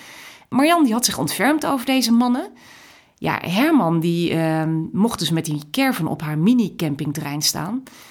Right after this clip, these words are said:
Herman Sonnemans, die was dus achtendertig. Ja, die kwam in het voorjaar van zevenennegentig via het vakantiehuis in Moddergat uiteindelijk bij het pension van Marjan terecht. Nou, deze Herman, die, eh, heeft al een flink strafblad.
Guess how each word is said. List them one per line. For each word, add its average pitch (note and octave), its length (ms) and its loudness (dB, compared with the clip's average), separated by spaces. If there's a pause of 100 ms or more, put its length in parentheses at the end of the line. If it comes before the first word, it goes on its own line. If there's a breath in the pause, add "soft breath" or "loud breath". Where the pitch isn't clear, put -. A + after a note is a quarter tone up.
(140 loud breath)
Herman A#3+ 320 2
Sonnemans, C4 580 2
die G3 80 -6
was E3 140 -2
dus - 180 -6
achtendertig. D#3+ 840 -6 (440 loud breath)
Ja, F3 120 -4
die - 80 4
kwam E4+ 200 2
in D4+ 60 6
het C#4 160 2
voorjaar D#4 400 0
van G3+ 100 -2
zevenennegentig A3+ 1040 2 (100)
via F4 360 0
het - 160 -2
vakantiehuis F3+ 560 2
in D#3 60 2
Moddergat A3 500 2
uiteindelijk F3+ 640 0
bij E3 100 -2
het D#3 120 -2
pension D#3+ 360 2
van D#3 140 -4
Marjan D3+ 280 0
terecht. - 460 -6 (640 loud breath)
Nou, - 120 -12
deze E3+ 200 0
Herman, B3+ 560 4
die, F3 420 0
eh, E3 280 0 (340)
heeft G#3 240 -4
al F3 80 -4
een E3 80 -4
flink A#3 360 0
strafblad. - 720 -2